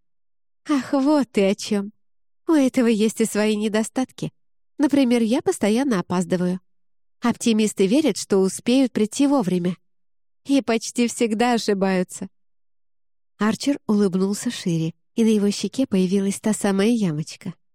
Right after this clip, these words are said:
«А ты разве не оптимист?» спросила Айрис. Он посерьезнел. «Не уверен. Долгое время я просто ставил цель и шел к ней, совсем не думая, получится или нет».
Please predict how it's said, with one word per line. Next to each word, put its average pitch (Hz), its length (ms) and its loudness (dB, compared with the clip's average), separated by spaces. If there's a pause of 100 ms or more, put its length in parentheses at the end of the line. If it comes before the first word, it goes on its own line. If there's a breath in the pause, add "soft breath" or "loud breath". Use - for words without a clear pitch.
(760)
«А 339 140 2
ты 233 240 2
разве 214 340 2
не 220 180 2
оптимист?» 254 640 -2 (300)
спросила 165 600 -2
Айрис. 165 520 -6 (1080)
Он 180 180 0
посерьезнел. 175 800 -4 (1000)
«Не 196 240 4
уверен. 185 540 2 (560)
Долгое 240 460 2
время 240 300 2
я 214 140 0
просто 226 340 -2
ставил 202 400 0
цель 233 380 0
и 180 40 0
шел 233 320 0
к - 120 -14
ней, 160 180 -2
совсем 185 420 -2
не 196 100 0
думая, 190 380 0
получится 175 680 -2
или 185 240 0
нет». 180 340 -8